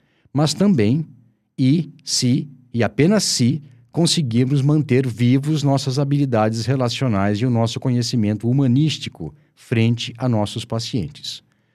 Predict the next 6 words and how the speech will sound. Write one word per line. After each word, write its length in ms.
Sua 280
paixão 760
e 80
vontade 600
de 120
melhorar 540